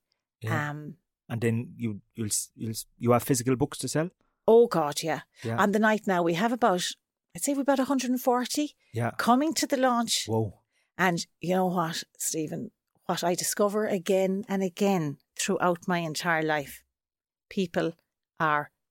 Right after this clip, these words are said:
Speaker 2: amazing.
Speaker 1: Yeah.
Speaker 2: The people are kind, they're supportive,
Speaker 1: Yeah.
Speaker 2: they're root for you.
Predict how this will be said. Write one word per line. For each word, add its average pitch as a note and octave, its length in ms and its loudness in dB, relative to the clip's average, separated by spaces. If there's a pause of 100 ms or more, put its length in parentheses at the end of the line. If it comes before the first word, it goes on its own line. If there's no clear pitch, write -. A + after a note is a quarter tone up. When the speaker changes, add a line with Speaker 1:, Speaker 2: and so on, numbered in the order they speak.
(180)
Speaker 2:
amazing. D3 460 -8 (160)
Speaker 1:
Yeah. F#2+ 220 -8 (420)
Speaker 2:
The - 160 -4
people G#3+ 320 -2
are D3 160 -6
kind, G3 500 -4 (540)
they're E3 120 0
supportive, - 760 -4 (220)
Speaker 1:
Yeah. A#2 160 -8
Speaker 2:
they're F3 160 2
root F3+ 360 0
for - 300 -2
you. C#4 280 -2